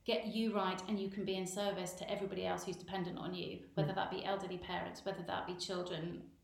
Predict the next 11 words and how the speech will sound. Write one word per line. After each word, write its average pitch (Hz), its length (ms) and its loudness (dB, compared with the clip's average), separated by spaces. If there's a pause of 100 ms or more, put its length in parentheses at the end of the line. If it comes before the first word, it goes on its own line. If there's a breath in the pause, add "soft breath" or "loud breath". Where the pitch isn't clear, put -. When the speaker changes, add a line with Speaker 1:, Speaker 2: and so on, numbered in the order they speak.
(160)
Speaker 1:
a 196 40 -4
partner, 175 500 0
a - 60 -2
husband, 185 420 2
Speaker 2:
Yeah. - 140 -10 (140 loud breath)
Speaker 1:
doesn't 202 260 2
matter, 185 320 0 (220 loud breath)
a 180 80 0
friend 190 340 2
in 190 120 2
need. - 440 -2